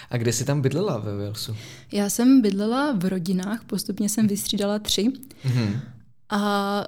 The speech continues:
Speaker 2: eh, bylo to vlastně v Bury, v městečku kousek od Cardiffu, hlavního města, asi dvacet minut vlakem.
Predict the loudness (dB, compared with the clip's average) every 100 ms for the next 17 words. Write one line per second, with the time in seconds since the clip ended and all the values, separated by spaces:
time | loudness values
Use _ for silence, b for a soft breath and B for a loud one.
0 | -6 -6 -6 -10 -12 -18 -8 -4 -2 -2
1 | -4 -2 -2 -4 -8 -12 -8 -2 -2 2
2 | 0 -2 -8 -8 -2 0 2 0 0 -2
3 | -4 -6 -2 -2 -2 -2 -4 -2 -4 -4
4 | -6 -2 -2 -2 -4 -2 -2 0 0 2
5 | 0 -2 -6 -6 -6 -4 -4 -4 -2 0
6 | 0 -2 -6 -4 -4